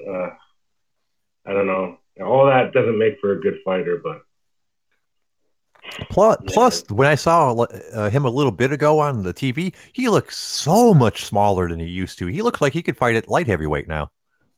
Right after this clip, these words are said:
Speaker 1: Mm-hmm. Yeah, I don't know. I love the guy, but, uh, you know, uh, I'm gonna go with, uh, Walt Harris then. It's, I don't know. I, I, I think if, if people, if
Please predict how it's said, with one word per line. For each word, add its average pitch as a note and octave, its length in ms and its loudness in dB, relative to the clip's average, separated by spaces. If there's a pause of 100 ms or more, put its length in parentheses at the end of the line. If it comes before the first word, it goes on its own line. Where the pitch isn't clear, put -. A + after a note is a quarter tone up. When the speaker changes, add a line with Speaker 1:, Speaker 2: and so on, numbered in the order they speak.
(400)
Speaker 1:
Mm-hmm. A2 460 -8 (1080)
Yeah, D3+ 400 0
I D#3 40 2
don't C#3+ 160 2
know. C3 240 4
I C3+ 80 4
love C#3+ 200 4
the C#3+ 80 4
guy, C#3 380 4
but, A2+ 340 -2 (220)
uh, G#2 600 -4
you G#2+ 160 -2 (140)
know, G#2 420 -6 (120)
uh, A#2 40 -12
I'm A#2 60 -4
gonna A#2 160 0
go G2+ 320 2
with, - 160 -10
uh, F2+ 340 -2
Walt F2+ 340 -6
Harris F2+ 400 -6
then. F2+ 300 -12 (320)
It's, F2 180 -12 (1120)
I G#2+ 140 -4
don't F#2+ 120 -4
know. F2+ 260 -8 (420)
I, G#2 60 -8
I, A2 440 -2
I C#3+ 40 4
think D3 180 4
if, C#3 120 2
if B2 460 -4
people, C3 420 -4
if A2 180 -4